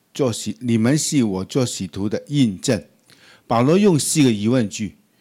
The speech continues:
：“难道我不是自由的吗？”“我是自由的，我是使徒，我见过耶稣，我在，我在主里面做工。”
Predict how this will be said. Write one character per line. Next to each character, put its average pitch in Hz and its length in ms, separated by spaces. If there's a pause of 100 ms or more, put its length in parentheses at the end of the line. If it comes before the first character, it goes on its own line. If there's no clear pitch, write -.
(220)
：“难 143 160
道 190 140
我 113 160
不 147 140
是 127 120
自 147 220
由 104 220
的 101 100
吗 101 240
？”“我 120 100
是 147 140
自 - 220
由 110 200
的， 98 240 (140)
我 107 160
是 151 100
使 104 280
徒， 110 420
我 104 140
见 147 280
过 120 140
耶 127 160
稣， 131 340 (220)
我 107 100
在， 123 280
我 101 340
在 127 260
主 110 280
里 107 160
面 107 240
做 110 180
工。” 104 260